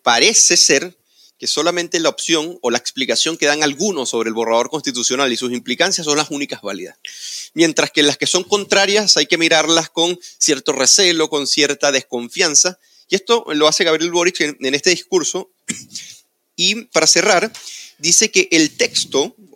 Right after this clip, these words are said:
o, o, y el proceso reflejarían esa democracia genuina porque el chileno optó por más democracia.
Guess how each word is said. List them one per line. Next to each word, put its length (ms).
o, 200
o, 220
y 140
el 100
proceso 560
reflejarían 840
esa 220
democracia 580
genuina 460
porque 300
el 100
chileno 580
optó 420
por 140
más 160
democracia. 640